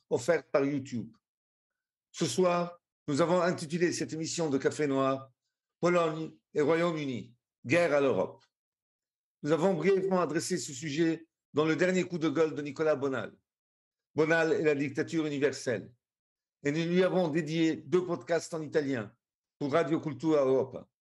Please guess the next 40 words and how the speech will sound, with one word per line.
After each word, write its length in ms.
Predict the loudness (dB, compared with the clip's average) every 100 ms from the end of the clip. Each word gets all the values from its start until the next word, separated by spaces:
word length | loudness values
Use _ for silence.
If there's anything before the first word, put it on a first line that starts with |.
| _ _ _ _ _ _ _ _ -4
Les 100 | -2
trois 400 | 2 2 2 -4
sont 260 | -4 -2
disponibles 540 | -2 -4 -4 -4 -4 -4
ici, 520 | -6 -4 -4 -6 -12 _ -8
sur 160 | -2
notre 160 | 0 2
chaîne 220 | 0 0
YouTube. 480 | 0 -2 -4 -4 -6 _ _ _ _ _ _ _ _ -4
Le 80 | 2
dix 140 | 4
novembre 340 | 4 4 2 2
deux 120 | 2
mille 140 | 2
vingt 220 | 0 2
et 60 | 2
un, 340 | 2 0 -4 _ _ _
au 100 | 0
début 300 | 0 2 2
de 80 | 2
la 100 | 2
soi-disant 540 | 2 0 0 -2 -2 -4
crise 340 | -6 -6 -4
des 80 | -4
migrants, 580 | -4 0 0 0 -4 _ _ _ _
nous 180 | -2 2
étions 300 | 2 2 2
parmi 260 | 2 2 0
les 100 | -2
premiers, 540 | -4 -2 -2 -4 -8 _ _ _ _ 0
sinon 180 | 2
les 100 | 2
premiers 380 | 2 2 2 2
en 140 | 2 0
Italie, 500 | 0 0 -2 -4 -8 _ _ -2
à 160 | 2 2
émettre 280 | 2 0 -6
l'hypothèse 560 | -4 -2 2 2 0
qu'il 160 | -4 0
s'agissait 800 | 0 0 0 0 2 2 0